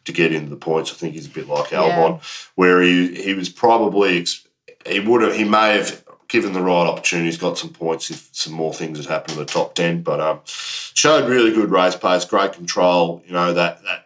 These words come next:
Speaker 1: that pit stop, he'd come up behind, um, Sargent, and he just couldn't pass him in the D R S. He sat there for five or six laps in the first stint.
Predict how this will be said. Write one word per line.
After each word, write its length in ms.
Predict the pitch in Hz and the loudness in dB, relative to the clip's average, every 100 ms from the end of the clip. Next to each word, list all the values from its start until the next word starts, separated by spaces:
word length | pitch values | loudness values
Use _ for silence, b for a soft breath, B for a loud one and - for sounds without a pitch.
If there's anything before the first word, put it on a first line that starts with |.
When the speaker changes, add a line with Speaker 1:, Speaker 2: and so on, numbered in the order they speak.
| _ | _
Speaker 1:
that 240 | - 80 - | -6 -6 0
pit 180 | 117 - | 0 0
stop, 400 | - 101 95 B B B B | 2 2 2 B B B B
he'd 140 | 98 | -8
come 220 | 87 135 131 | 0 4 4
up 180 | - | 2
behind, 640 | 107 107 104 101 98 90 - | 0 2 4 4 2 -2 -6
um, 440 | 92 92 87 82 - | -2 0 0 -4 -4
Sargent, 540 | - 87 85 - - - | -2 0 0 -2 -10 -10
and 100 | 92 | -8
he 60 | 90 | -4
just 240 | 85 - | -2 -2
couldn't 240 | 120 90 | -2 -2
pass 340 | 85 87 82 - | 0 0 0 -2
him 140 | 82 | -8
in 120 | 82 | -10
the 80 | 80 | -12
D 200 | 78 80 | -2 0
R 220 | 78 76 | 2 -2
S. 120 | 78 - | -4 -6
He 40 | |
sat 320 | 85 95 90 | -4 -2 -2
there 160 | 87 82 | -4 -6
for 120 | - | -8
five 280 | - 87 82 | -6 -2 -2
or 60 | - | -4
six 260 | 87 - | -8 -8
laps 320 | 85 78 - | -6 -6 -8
in 60 | 85 | -14
the 60 | - | -8
first 320 | 98 101 - | -2 0 0
stint. 260 | 101 98 | -2 -4